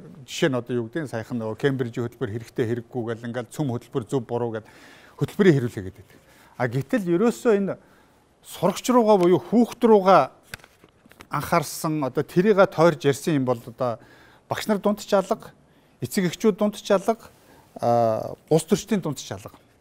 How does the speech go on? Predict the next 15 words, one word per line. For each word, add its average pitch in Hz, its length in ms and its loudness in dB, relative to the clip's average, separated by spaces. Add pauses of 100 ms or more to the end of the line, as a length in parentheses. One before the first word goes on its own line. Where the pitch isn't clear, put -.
(560)
Тэгэхээр 175 160 2
зөв 220 160 6
ойлгоорой, 180 480 6 (160)
багшийн 196 480 0
асуудал - 320 -2
чухлаа. 123 560 -2
Энийг 165 240 -4
бол 147 80 -4
би 135 240 0 (560)
зуун 170 160 4
хувь 143 160 0
хүлээн 131 240 -6
зөвшөөрж 120 240 -8
байгаа 185 160 -10
шүү - 100 -20